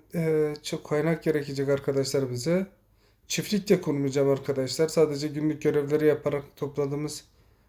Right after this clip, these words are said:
e, kaynaklarla yükselmeye çalışacağız. Ama dediğim gibi çiftlikler çok önemli. Çiftliklere sahip olmanız gerekiyor. Çiftliğiniz olması gerekiyor.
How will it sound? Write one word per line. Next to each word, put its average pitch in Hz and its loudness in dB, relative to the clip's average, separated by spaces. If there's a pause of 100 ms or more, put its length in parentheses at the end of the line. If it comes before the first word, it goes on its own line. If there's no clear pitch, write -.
(140)
e, 139 2
kaynaklarla 147 2
yükselmeye 131 0
çalışacağız. 127 -2 (920)
Ama 156 2
dediğim 156 2
gibi 156 -6
çiftlikler 151 -2
çok 156 -4
önemli. 151 0
Çiftliklere 143 -6
sahip 147 0
olmanız 147 0
gerekiyor. 135 -2
Çiftliğiniz 143 -8
olması 139 -4
gerekiyor. 139 -2